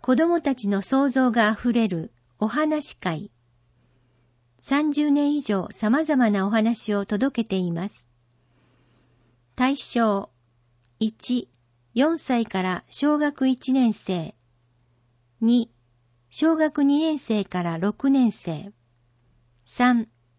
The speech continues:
誰でも。時、ところ。毎週土曜日、北分館、南分館、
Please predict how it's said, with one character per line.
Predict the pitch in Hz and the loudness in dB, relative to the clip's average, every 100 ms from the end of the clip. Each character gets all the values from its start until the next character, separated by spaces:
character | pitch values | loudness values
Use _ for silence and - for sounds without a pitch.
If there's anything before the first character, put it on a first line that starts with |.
| _ 190 | _ -2
誰 | 262 269 202 | 0 2 0
で | 180 | -2
も。 | 165 160 - _ _ _ _ _ _ _ _ _ _ | -6 -10 -16 _ _ _ _ _ _ _ _ _ _
時、 | - 240 - 269 254 _ | -2 -2 0 -6 -6 _
と | 226 | -4
こ | 226 220 | 0 0
ろ。 | 202 196 - _ _ _ _ _ _ _ _ | 0 -2 -8 _ _ _ _ _ _ _ _
毎 | 220 254 320 | 0 0 0
週 | - 311 294 | -4 -2 2
土 | 262 | 2
曜 | 269 277 226 | 2 2 0
日、 | 175 165 240 _ _ _ _ _ | -2 -10 -14 _ _ _ _ _
北 | - - 294 | -8 0 0
分 | 294 294 240 | 2 0 0
館、 | - 170 170 - | -2 -6 -8 -8
南 | 208 233 285 302 285 | 2 2 2 0 0
分 | 269 240 208 | 2 2 0
館、 | - 170 175 | -4 -6 -8